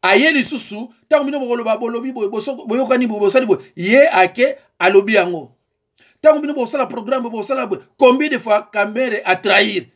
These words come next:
Une fois te. D'abord, abandaka wapi? Akumisa ye Kabila. Asali boye, asali boye. Après, asalaki nini? Aye ko s'infiltrer attaque opposant. Po na nini?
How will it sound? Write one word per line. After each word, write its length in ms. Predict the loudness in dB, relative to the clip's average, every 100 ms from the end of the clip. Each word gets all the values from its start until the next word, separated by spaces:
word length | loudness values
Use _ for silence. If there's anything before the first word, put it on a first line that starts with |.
| _
Une 140 | -16 -12
fois 160 | -12
te. 120 | -10 -12 -12 _ _ _ _ _ _ _ _ -10
D'abord, 640 | 0 2 6 6 6 0
abandaka 400 | -6 -4 -2 -2
wapi? 240 | -4 -6 _ _ _ _ _ _ _ _ _ _ _ _ _ _ _ _
Akumisa 460 | -6 2 4 6 4
ye 60 | 4
Kabila. 460 | 0 -2 -10 -14 -2
Asali 420 | 0 2 -2 -2
boye, 180 | -6 -6
asali 340 | -4 -2 -4
boye. 220 | -4 -8 -12 _ _ _ _ _ _ _ _ _ _ _ _ _ _ 0
Après, 240 | 2 2
asalaki 320 | 2 2 2
nini? 320 | -2 -2 -6 -14 _ _ _ _ _
Aye 320 | 0 2 4 0
ko 120 | -2
s'infiltrer 540 | -2 -2 -6 -6 -2
attaque 340 | -2 -4 -6 -6 -4
opposant. 560 | -2 -2 0 -2 -4 _ _ _ _ _ _ _ _ _
Po 120 | 4 4
na 120 | 4
nini? 440 | 2 -2 -4 -8